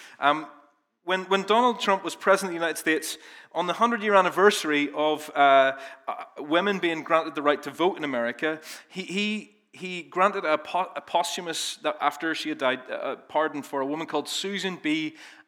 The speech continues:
Anthony. And Susan B. An-, Anthony had been im-, arrested and imprisoned for illegally voting in eighteen seventy-two. It was illegal because she was a woman. Um, and now we can probably all agree that,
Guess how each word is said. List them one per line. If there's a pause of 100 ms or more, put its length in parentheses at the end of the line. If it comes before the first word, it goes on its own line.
Anthony. (260)
And
Susan
B.
An-, (120)
Anthony
had
been
im-, (100)
arrested
and
imprisoned
for (340)
illegally
voting
in (220)
eighteen
seventy-two.
It
was
illegal
because
she
was
a
woman. (680)
Um,
and
now
we
can
probably
all
agree
that,